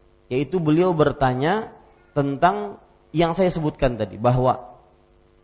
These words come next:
eh, semua kencing, sama per-, eh, pertanyaan seperti yang ditanyakan oleh Kak Saifullah. Semua kencing, ya. Eh, kemudian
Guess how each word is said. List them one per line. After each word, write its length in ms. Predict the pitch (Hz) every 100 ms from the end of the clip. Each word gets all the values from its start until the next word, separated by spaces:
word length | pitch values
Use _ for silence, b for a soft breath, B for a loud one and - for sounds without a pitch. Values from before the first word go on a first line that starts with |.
| _
eh, 380 | - 131 135 135 131
semua 400 | 220 233 285 262
kencing, 480 | 214 190 175 135 87 - _ _ _ _
sama 240 | - 147 160
per-, 180 | 117 113
eh, 180 | - 113
pertanyaan 380 | - 113 123 135
seperti 380 | 120 117 135 131
yang 160 | 120
ditanyakan 480 | 113 107 110 110 117
oleh 160 | 107 101
Kak 100 | 98
Saifullah. 400 | 98 87 87 85 b b -
Semua 500 | - 170 202 233 220 180
kencing, 480 | 151 135 135 104 - _ _ _ _ -
ya. 240 | 101 127 - _ _ _ _ _ _ _ _ _ _ -
Eh, 280 | - 110 110
kemudian 640 | 143 156 156 202 240 240